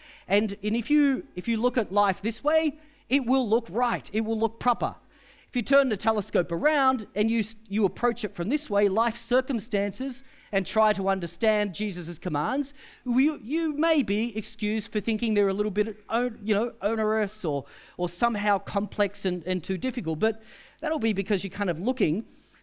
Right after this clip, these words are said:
at Jesus' commands through life circumstances. The trick is to actually look at life circumstances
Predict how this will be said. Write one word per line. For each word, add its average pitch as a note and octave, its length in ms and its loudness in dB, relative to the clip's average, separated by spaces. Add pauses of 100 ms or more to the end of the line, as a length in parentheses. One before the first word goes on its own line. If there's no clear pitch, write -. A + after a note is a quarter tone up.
(140)
at G3 160 2
Jesus' A3+ 500 -4
commands F3 520 -2 (260)
through G#3 140 -2
life F#3+ 240 0 (100)
circumstances. C#3+ 840 -6 (600)
The E3+ 220 -2
trick - 260 0
is D3+ 380 2 (140)
to G#3+ 420 4
actually G#3+ 300 0
look A#3+ 180 -2
at F3 100 -4
life E3 300 0
circumstances F3 800 -4